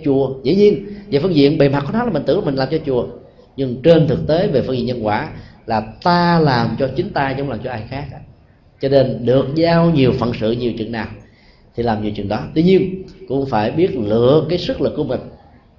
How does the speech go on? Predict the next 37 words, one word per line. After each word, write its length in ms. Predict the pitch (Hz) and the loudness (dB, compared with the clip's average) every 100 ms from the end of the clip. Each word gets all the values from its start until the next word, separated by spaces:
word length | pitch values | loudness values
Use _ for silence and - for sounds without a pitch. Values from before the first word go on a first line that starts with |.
| _ | _
Có 60 | - | -2
nhiều 120 | 143 | 0
người 160 | 123 120 | 2 2
làm 300 | 117 107 107 | 2 0 0
quá 300 | 143 175 160 | 0 -2 -2
bức 140 | 190 180 | -4 -2
xô, 340 | 160 139 127 - - - 117 - - | 0 0 0 -6 -14 -16 -16 -16 -20
<laughs> 540 | - - - - _ | -20 -20 -20 -20 _
đức 120 | 160 156 | -2 4
giới 260 | 156 180 185 - - - - - - _ - - - _ - | 6 6 0 -8 -12 -18 -20 -20 -20 _ -20 -20 -20 _ -6
là 100 | 107 | 0
tiêu 340 | 156 160 170 | 4 6 4
đó, 60 | 202 - - - | 2 -4 -12 -2
tức 80 | 175 | 0
là 240 | 139 110 - - - | 0 -2 -6 -18 -2
cái 100 | 185 | 0
năng 260 | 196 196 | 2 4
lực, 140 | 175 135 - - | 4 2 -2 -10
sức 160 | - 262 | -4 -4
khỏe 180 | - 123 | 0 0
mình 100 | - | 0
không 180 | 117 151 - | -4 -4 0
cho 140 | 180 | 0
phép 100 | 190 196 | 0 0
như 80 | |
thế, 140 | 170 185 | 0 0
mình 180 | 165 104 | -2 -4
ráng 260 | 180 226 269 | -4 -4 -2
quá, 260 | 254 262 - - - _ _ _ _ _ - | -2 -4 -8 -14 -20 _ _ _ _ _ -10
rồi 160 | 113 104 | -8 0
trở 140 | 156 | 0
thành 280 | - 120 104 | 2 0 0
đứa, 180 | 156 139 | 0 -2
cái 220 | 120 123 | -2 -6
xe 280 | 139 139 131 | 0 0 2
hư 220 | 113 143 | 2 2
dên, 440 | 139 139 139 135 | 2 4 2 0